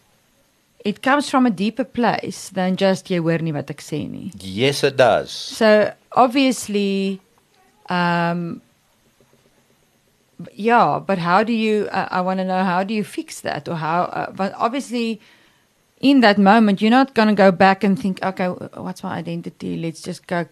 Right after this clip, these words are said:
Speaker 1: quickly go to the word." I mean, you're in that moment.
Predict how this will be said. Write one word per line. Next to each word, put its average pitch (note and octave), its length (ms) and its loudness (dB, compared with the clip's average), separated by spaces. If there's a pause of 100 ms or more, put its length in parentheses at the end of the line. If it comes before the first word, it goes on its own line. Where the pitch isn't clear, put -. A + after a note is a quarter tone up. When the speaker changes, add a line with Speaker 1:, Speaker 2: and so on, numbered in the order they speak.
(140)
Speaker 1:
quickly F3+ 260 -6
go F3 180 0
to E3 140 -6
the E3 100 -2
word." E3+ 420 0 (320)
I F3+ 40 -8
mean, F#3 160 0
you're F3+ 140 2
in G#3+ 340 -2
that E3 240 -2
moment. D#3 840 -4